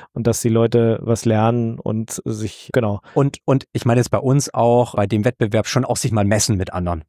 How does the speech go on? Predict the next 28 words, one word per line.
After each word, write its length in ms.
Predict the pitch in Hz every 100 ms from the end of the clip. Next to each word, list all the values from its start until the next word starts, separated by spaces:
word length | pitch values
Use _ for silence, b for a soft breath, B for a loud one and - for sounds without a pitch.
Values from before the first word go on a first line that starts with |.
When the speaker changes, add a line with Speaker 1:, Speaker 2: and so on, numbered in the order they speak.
| -
Speaker 2:
Also 200 | 107 104
das 160 | 107
ist 120 | 131
jetzt, 200 | 127 117
Speaker 1:
Okay. 180 | - 107 B B
Speaker 2:
das 160 | - -
ist 160 | 135
schon, 180 | - 147
muss 160 | 127 131
man 140 | 107
sagen, 320 | - 117 127
das 140 | 104 135
ist 80 | -
schon 120 | 139
ein 20 |
bisschen 180 | - -
elitärer, 760 | 120 107 - 156 180 196 190 -
ne? 160 | 131 135
Speaker 1:
Mhm. 20 |
Speaker 2:
Das 160 | 143 143
ist 80 | 117
jetzt 200 | 117 131
nicht 260 | 135 -
wie 200 | 120 117
andere 320 | 117 120 127
Veranstalter, 760 | 120 107 113 113 - 117 117 123 B B B B
die 140 | 110 110
dann, 340 | 107 104 104